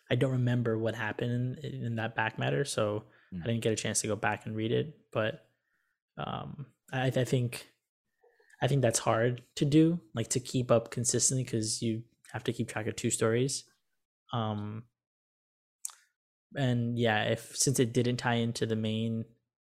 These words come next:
Speaker 1: issue, I glossed over it and didn't have the,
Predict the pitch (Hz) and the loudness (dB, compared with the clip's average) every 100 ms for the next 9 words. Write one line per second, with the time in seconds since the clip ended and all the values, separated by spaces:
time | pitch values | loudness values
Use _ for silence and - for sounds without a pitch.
0 | _ - 120 - 135 139 - _ _ _ | _ -2 0 2 2 2 -2 _ _ _
1 | _ _ 123 110 120 110 - 113 104 107 | _ _ -2 0 2 2 2 0 0 0
2 | 104 110 110 113 117 113 107 113 110 113 | -2 -4 -4 0 0 0 -2 -4 -2 -4
3 | 110 | -6